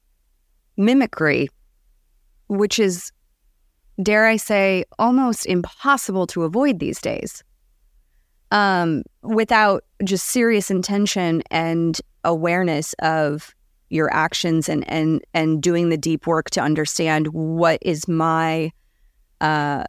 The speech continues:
how am I best connecting with my audience and what are the facets of me within my business that are most conducive to my personal brand, to have that connection that's authentic and legitimate. And it is just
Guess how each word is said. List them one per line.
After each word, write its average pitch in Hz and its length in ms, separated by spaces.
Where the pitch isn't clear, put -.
how 214 280
am 208 100
I 175 100
best 180 240
connecting 175 440
with 165 160
my 160 160
audience 165 520
and 170 100
what 165 120
are 165 40
the 160 100
facets 170 520
of 160 160
me 170 380
within 185 400
my 165 180
business 160 680
that 180 160
are 170 80
most 165 280
conducive 165 840
to 180 220
my 151 200
personal 160 460
brand, 151 460
to 160 100
have 156 360
that 147 220
connection 156 480
that's 151 220
authentic 151 720
and 170 220
legitimate. 147 560
And 180 440
it 185 160
is 170 180
just - 380